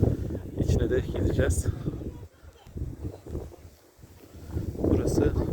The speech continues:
Ali Beyköy Deresi. Kemerin hemen arkasında bakın, Ali Beyköy Barajı var. Bu baraj İstanbul'un su ihtiyacını karşılamada önemli bir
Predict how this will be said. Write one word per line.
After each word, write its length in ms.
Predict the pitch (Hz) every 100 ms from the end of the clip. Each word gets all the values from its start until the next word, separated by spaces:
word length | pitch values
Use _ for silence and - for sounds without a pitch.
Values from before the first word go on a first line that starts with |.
| - -
Ali 180 | -
Beyköy 340 | - - - 123
Deresi. 300 | - - - - - - - - - - - - - - - - - - - - - - - - - - - - - - - - - - - - - - - -
Kemerin 440 | - 139 139 135 131
hemen 220 | 131 127
arkasında 480 | 123 120 117 123 117
bakın, 280 | 110 147 147 - - - - - - - -
Ali 200 | 131 123
Beyköy 320 | 123 - 120
Barajı 320 | 110 110 104
var. 360 | 113 156 - - - - - - - - - - - - - -
Bu 100 | -
baraj 320 | 123 120 139
İstanbul'un 600 | 139 - 127 113 110 143 135 - _ - - - - - - - - - -
su 160 | - -
ihtiyacını 500 | - 120 - - -
karşılamada 520 | 113 - 117 110 135
önemli 400 | 131 117 110 -
bir 340 | 143 - -